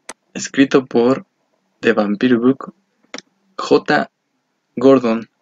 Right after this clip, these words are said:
Melton. Este mismo que está citado en este documento, escribió este libro que tú estás viendo en tu pantalla.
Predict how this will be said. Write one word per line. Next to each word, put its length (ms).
Melton. 840
Este 360
mismo 500
que 80
está 160
citado 560
en 160
este 260
documento, 720
escribió 840
este 280
libro 300
que 120
tú 120
estás 260
viendo 320
en 200
tu 140
pantalla. 560